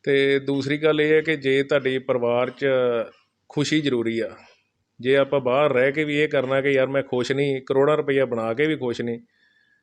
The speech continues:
ਤੇ ਫੇਰ ਆਪਾਂ ਨੂੰ ਫੈਸਲਾ ਲੈ ਲੈਣਾ ਚਾਹੀਦਾ ਟਾਈਮ ਨਾਲ। ਤੇ ਜੇ ਆਪਾਂ ਵਾਪਸ ਆਉਣਾ ਵਾ, ਜਿੱਦਾਂ ਮੈਂ ਆ, ਚਲੋ, ਤੇ ਕੋਈ ਇਹੋ ਜਿਹੀ ਗਲਤੀ ਨਾ ਕਰੋ ਕਿ ਇੱਕਦਮ ਕਾਹਲੀ 'ਚ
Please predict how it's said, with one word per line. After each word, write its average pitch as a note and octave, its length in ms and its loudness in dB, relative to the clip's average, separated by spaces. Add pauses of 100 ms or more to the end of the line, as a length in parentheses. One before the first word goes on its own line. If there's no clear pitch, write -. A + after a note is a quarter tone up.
(240)
ਤੇ C#3+ 120 0
ਫੇਰ C#3+ 340 2
ਆਪਾਂ C#3+ 300 0
ਨੂੰ C#3+ 340 -2
ਫੈਸਲਾ B2 400 0
ਲੈ A#2+ 160 -2
ਲੈਣਾ C3 200 -2
ਚਾਹੀਦਾ A#2+ 280 -2
ਟਾਈਮ A2 300 -4
ਨਾਲ। A2 160 -10 (920)
ਤੇ A#2+ 100 -6 (800)
ਜੇ B2 180 0
ਆਪਾਂ C3+ 240 0
ਵਾਪਸ B2 400 0
ਆਉਣਾ D3 240 2
ਵਾ, C#3+ 380 -2 (420)
ਜਿੱਦਾਂ B2 260 -2
ਮੈਂ B2+ 340 -2
ਆ, C3+ 160 0
ਚਲੋ, A#2+ 380 -4 (600)
ਤੇ A#1 420 -6 (560)
ਕੋਈ C#3 200 0
ਇਹੋ C#3 160 0
ਜਿਹੀ D#3 160 -6
ਗਲਤੀ C3+ 260 0
ਨਾ C#3+ 120 -2
ਕਰੋ C#3 440 2
ਕਿ C3+ 560 0
ਇੱਕਦਮ C3+ 420 -2
ਕਾਹਲੀ C3+ 260 0
'ਚ C3+ 140 -10